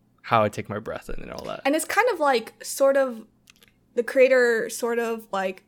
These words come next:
Speaker 2: did a twist on fate, too, because their swords have, like, a completely different mind of its own, too. Like, there's, like, a red sword, a black sword. Like, it has to turn a specific color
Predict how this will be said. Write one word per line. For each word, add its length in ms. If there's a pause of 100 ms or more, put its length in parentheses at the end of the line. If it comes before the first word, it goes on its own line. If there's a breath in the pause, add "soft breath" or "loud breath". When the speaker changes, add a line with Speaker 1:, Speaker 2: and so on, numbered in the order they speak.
Speaker 2:
did 160
a 40
twist 320
on 120
fate, 400
too, 240
because 300
their 120
swords 1040 (240)
have, 420 (280)
like, 280 (220)
a 60
completely 580
different 400
mind 440
of 140
its 120
own, 240
too. 440 (560 soft breath)
Like, 140
there's, 200
like, 140
a 60
red 380
sword, 400
a 40
black 380
sword. 560
Like, 180
it 140
has 200
to 80
turn 460
a 40
specific 520
color 560